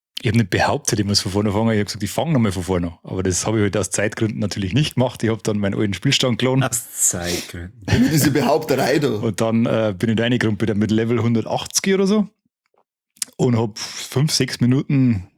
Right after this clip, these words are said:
Speaker 1: gespielt und bin dann vor einem völligen random Gegner einfach totgeschlagen worden.
Speaker 2: Gut.
Speaker 1: So, im Vorbeigehen.
Speaker 2: Gut.
Speaker 1: So ist es dann ein paar, ein paar
Speaker 3: <laughs>
Speaker 1: Stunden hingegangen, bis ich das Ganze ein bisschen
Speaker 3: So wie so am, am Frankfurter Hauptbahnhof ist.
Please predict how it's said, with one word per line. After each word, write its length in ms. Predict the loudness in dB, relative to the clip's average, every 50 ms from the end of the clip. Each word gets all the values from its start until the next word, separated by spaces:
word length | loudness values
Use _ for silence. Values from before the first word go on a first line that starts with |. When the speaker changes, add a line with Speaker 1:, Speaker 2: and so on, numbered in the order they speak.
| _ _ _ -10 -8
Speaker 1:
gespielt 560 | -8 -4 0 0 2 2 2 0 -2 -6 -6
und 280 | -4 -4 -4 -4 -4
bin 200 | -4 -2 -2 0
dann 460 | 0 2 2 2 2 2 2 0 -2 -6 -12 -12
vor 220 | -4 -2 0 2
einem 340 | 4 4 4 4 2 0 -6 _ _ _ -16 -6
völligen 300 | -2 0 0 2 2 2
random 500 | 2 2 2 2 2 2 2 2 2 2
Gegner 360 | 2 2 2 4 4 2 2 2
einfach 460 | 0 0 0 0 -2 -4 -6 -10 -16 -20 _ _ _ _ _ _ _ _ _ _ _ -2
totgeschlagen 440 | -2 -2 -2 -2 -2 -2 -2 0
worden. 200 | 0 -2 -2 -4 -8 _ _ _ _ _ _ _ -10
Speaker 2:
Gut. 160 | -8 -6 -4
Speaker 1:
So, 180 | -2 -4 -4 -4 -8
im 120 | -10 -6 -4
Vorbeigehen. 480 | -4 -2 0 0 0 0 -2 -4 -6 _ _ _ _ _ _ _
Speaker 2:
Gut. 320 | -10 -10 -10 -10 -12 _ _ _ _ _ _ -6
Speaker 1:
So 120 | -2 -2
ist 120 | 0 0
es 60 | 0 0
dann 160 | 0 0 0
ein 80 | 0
paar, 160 | 2 2 2 2
ein 100 | 2 2
paar 120 | 2 2
Speaker 3:
<laughs> 20 |
Speaker 1:
Stunden 260 | 4 2 2 2 2 2
hingegangen, 380 | 4 4 2 2 0 0 0
bis 120 | 0 0 0
ich 60 | 0
das 160 | 0 -2 -2
Ganze 300 | 0 -2 -2 0 -2 -2
ein 60 | 0
bisschen 280 | 2 2 2 2 0 -2 -4 -8 -6
Speaker 3:
So 180 | -2 0 2
wie 80 | 4 4
so 140 | 4 4 4
am, 300 | 4 4 4 4 2 2
am 120 | 0 0
Frankfurter 480 | 0 0 0 0 0 0 0 0 2 2
Hauptbahnhof 460 | 2 0 0 0 0 0 0 0 -2
ist. 260 | -6 -8 -8 -12 _